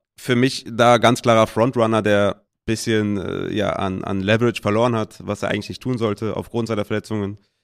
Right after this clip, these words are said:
Und der für mich ganz klarer Running Back eins ist, und das ist natürlich C-Mac. Den haben wir lange nicht gesehen und der wird natürlich alles zerstören. Und der andere ist, ja, Michael Thomas, hatte ich mir noch aufgeschrieben, ist jetzt hier mit dem Setback. Ja, ne?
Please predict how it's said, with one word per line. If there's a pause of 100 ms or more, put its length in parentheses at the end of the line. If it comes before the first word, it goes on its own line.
Und
der
für
mich
ganz
klarer
Running
Back
eins
ist,
und
das
ist
natürlich
C-Mac. (240)
Den
haben
wir
lange
nicht
gesehen
und
der
wird
natürlich
alles
zerstören. (240)
Und (240)
der
andere
ist,
ja,
Michael
Thomas,
hatte
ich
mir
noch
aufgeschrieben,
ist
jetzt
hier
mit
dem
Setback.
Ja, (220)
ne?